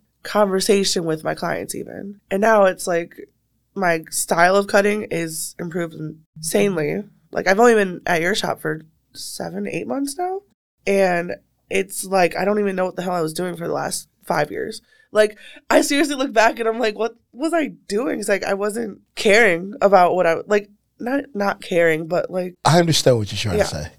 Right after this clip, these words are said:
Speaker 1: Like,
Speaker 2: Yeah.
Speaker 1: the twenty minute haircuts, you can't really, you just have to get it out. Like, you
Speaker 2: It's,
Speaker 1: don't really
Speaker 2: it's,
Speaker 1: think
Speaker 2: it,
Speaker 1: about it.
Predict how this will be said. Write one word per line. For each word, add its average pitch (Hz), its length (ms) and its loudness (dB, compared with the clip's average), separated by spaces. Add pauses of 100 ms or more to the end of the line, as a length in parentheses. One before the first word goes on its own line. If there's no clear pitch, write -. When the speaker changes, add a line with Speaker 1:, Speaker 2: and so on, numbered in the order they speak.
(120)
Speaker 1:
Like, 202 160 6
Speaker 2:
Yeah. 214 220 0
Speaker 1:
the - 20 2 (160)
twenty 226 340 2
minute 208 300 -2
haircuts, 190 500 -2
you 196 80 -8
can't 208 300 -2
really, 170 420 -4 (340)
you 202 140 -6
just 202 140 -4
have 208 160 0
to 170 80 -4
get 175 180 -2
it 160 100 2
out. 156 160 -4
Like, 156 180 -6
you 151 40 4
Speaker 2:
It's, - 140 6
Speaker 1:
don't - 60 -4
really 139 80 4
Speaker 2:
it's, - 160 2
Speaker 1:
think 156 140 -6
Speaker 2:
it, 127 100 0
Speaker 1:
about - 160 -8
it. - 220 -12